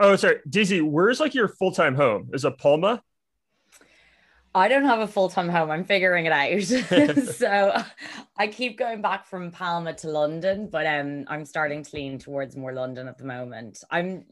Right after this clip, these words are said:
Speaker 2: I've been on a boat full-time for nine years. So it's the first time ever I'm, like, thinking about kind of spending more time in one place. So figuring that out, but, uh, yeah, we'll see. At the
Speaker 1: <laughs>
Speaker 2: moment, London. But
Speaker 1: Very cool.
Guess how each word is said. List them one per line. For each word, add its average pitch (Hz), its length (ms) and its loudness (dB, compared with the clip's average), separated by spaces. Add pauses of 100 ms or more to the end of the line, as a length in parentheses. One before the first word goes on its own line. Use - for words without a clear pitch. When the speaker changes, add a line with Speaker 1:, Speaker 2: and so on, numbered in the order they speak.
(140)
Speaker 2:
I've 185 180 -2
been 226 140 -6
on 226 100 -6
a 214 40 -8
boat 170 340 -4
full-time 139 560 -8
for 151 100 -12
nine 135 320 -8
years. 135 340 -8
So 151 100 -10
it's - 160 -16
the 147 120 -18
first 135 320 -10
time 147 200 -12
ever 131 460 -8 (540)
I'm, 147 140 -8
like, 139 260 -12
thinking 139 400 -10
about 135 380 -10 (180)
kind 139 140 -12
of 127 80 -16
spending 131 420 -12
more 127 200 -10
time 127 360 -12
in 131 80 -12
one 120 220 -14
place. 135 480 -12 (680)
So 123 600 -6 (480)
figuring 151 360 -4
that 117 180 -6
out, 123 440 -8
but, 131 120 -6
uh, 123 360 -8
yeah, 120 340 -14
we'll 117 140 -20
see. 117 420 -18 (380)
At 165 80 -6
the 190 60 -4
Speaker 1:
<laughs> 202 120 -2
Speaker 2:
moment, 208 240 -2
London. 135 520 -6 (360)
But - 140 -20 (920)
Speaker 1:
Very 131 280 0
cool. 120 340 -2